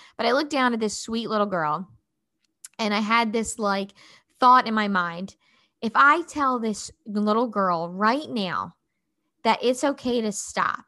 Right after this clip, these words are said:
that just, "You stop here, we'll come back for you,"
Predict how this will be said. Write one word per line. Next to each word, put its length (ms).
that 160
just, 360
"You 280
stop 380
here, 220
we'll 140
come 220
back 260
for 160
you," 340